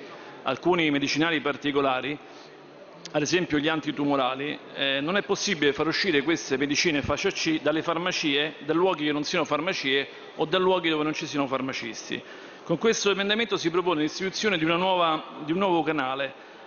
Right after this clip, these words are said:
le farmacie non convenzionate, che intende inserire sul mercato della concorrenza soggetti che già sono pronti e già sono strutturati.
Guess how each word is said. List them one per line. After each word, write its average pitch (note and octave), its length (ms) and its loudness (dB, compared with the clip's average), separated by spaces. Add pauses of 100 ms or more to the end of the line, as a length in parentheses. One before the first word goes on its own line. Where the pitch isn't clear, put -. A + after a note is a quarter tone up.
(140)
le D3+ 120 2
farmacie G3+ 640 2
non F#3 220 0
convenzionate, C#3+ 920 0 (1080)
che F3 100 0
intende G#3 300 2
inserire G3 360 4
sul F3 160 0
mercato F3+ 360 2
della E3 160 4
concorrenza F3+ 560 0
soggetti E3+ 420 0
che D#3 120 2
già F3 140 2
sono D#3+ 280 2
pronti D#3 460 2
e D#3 60 2
già E3 120 0
sono D#3+ 200 0
strutturati. B2+ 760 -2